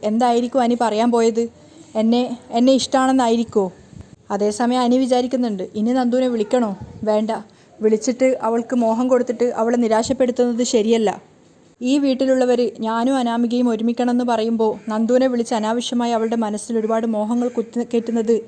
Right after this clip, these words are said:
നല്ലതല്ല. ഓരോ ഭാഗത്തായിട്ട് ഓരോരുത്തരും വിഷമിച്ചിരിക്കുകയാണ്. അനാമിക ഒരു ഭാഗത്ത്, അതുപോലെ തന്നെ അനിയാണെങ്കിൽ നന്ദുവിനെക്കുറിച്ച് ആലോചിച്ച്, നന്ദു ആണെങ്കിൽ അനിയെക്കുറിച്ച് ആലോചിച്ച്,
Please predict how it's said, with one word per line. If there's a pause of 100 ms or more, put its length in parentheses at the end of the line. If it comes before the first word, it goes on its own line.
(160)
നല്ലതല്ല. (560)
ഓരോ
ഭാഗത്തായിട്ട്
ഓരോരുത്തരും
വിഷമിച്ചിരിക്കുകയാണ്.
അനാമിക
ഒരു
ഭാഗത്ത്,
അതുപോലെ
തന്നെ
അനിയാണെങ്കിൽ
നന്ദുവിനെക്കുറിച്ച്
ആലോചിച്ച്,
നന്ദു
ആണെങ്കിൽ
അനിയെക്കുറിച്ച്
ആലോചിച്ച്,